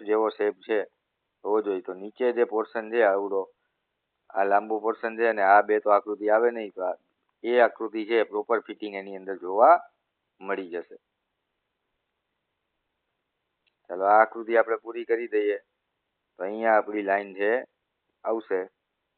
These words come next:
તો આ લાઈન આપણે અહીંયા આપણે કરી દીધી.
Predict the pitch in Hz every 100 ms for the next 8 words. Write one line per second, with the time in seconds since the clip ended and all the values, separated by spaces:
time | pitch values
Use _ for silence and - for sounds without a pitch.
0 | _ _ _ _ 85 - 107 120 117 117
1 | 113 107 110 110 110 107 104 110 110 117
2 | 123 117 98 95